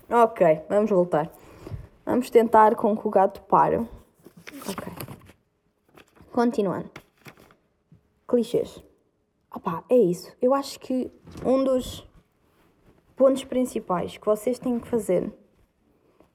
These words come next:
para se apaixonarem por vocês mesmos e por, eh,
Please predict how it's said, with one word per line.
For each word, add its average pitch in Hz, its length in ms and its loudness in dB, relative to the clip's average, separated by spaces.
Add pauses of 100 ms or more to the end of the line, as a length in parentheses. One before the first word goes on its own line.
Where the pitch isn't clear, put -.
(180)
para 220 280 4
se 220 160 -6
apaixonarem 240 520 -2
por 226 140 -12
vocês 214 360 -2
mesmos 175 800 -2 (300)
e 170 120 -6
por, 180 280 -4
eh, 170 240 -4